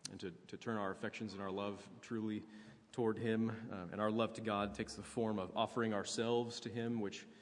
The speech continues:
is, um, <clears throat> symbolized and, uh, and, and more in the giving of ourselves, giving of our,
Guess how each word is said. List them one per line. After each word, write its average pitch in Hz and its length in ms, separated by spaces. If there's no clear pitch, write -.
is, 95 260
um, 95 800
<clears throat> 143 100
symbolized 110 840
and, 104 300
uh, 92 180
and, 101 260
and 101 120
more 107 340
in 98 280
the 98 80
giving 107 300
of 101 120
ourselves, 98 440
giving 104 220
of 98 80
our, 95 180